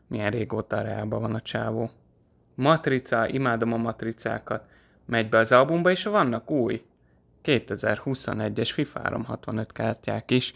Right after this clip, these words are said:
Hogy csillog? Azt a kutya mindenit. Imádom ezeknek, főleg ez a Dominatornek az effektje is egészen lenyűgöző.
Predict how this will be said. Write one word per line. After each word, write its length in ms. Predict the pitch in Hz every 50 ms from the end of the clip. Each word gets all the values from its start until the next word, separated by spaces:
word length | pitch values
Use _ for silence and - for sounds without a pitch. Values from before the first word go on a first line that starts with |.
| - - - - - -
Hogy 280 | _ - 190 170 135 -
csillog? 580 | - - - 117 110 107 107 104 104 107 - - _ _ _ _ _ _
Azt 400 | - 131 123 127 - - - -
a 100 | 104 -
kutya 300 | - - 113 - - 107
mindenit. 640 | 107 104 107 104 104 104 104 107 113 110 - - _ _ _ _ _ _ _ _ _ _ _ _ _ _ _ _ _ _ _ _ _ _ _ _ _ -
Imádom 500 | - 117 107 101 101 101 104 110 110 110
ezeknek, 380 | 110 - 117 113 - - 113 113
főleg 300 | - - 131 127 117 120
ez 100 | 117 117
a 40 |
Dominatornek 800 | 113 110 120 123 127 131 127 123 120 - 120 117 117 113 113 -
az 100 | 117 -
effektje 500 | 117 113 - - 117 113 - - 107 110
is 220 | 113 113 - - - _ _ _ _ _ _ _ _ _ _ _
egészen 460 | - 104 - 104 101 - - - 98 98
lenyűgöző. 720 | 104 107 107 110 113 113 - 113 117 117 123 131 131 127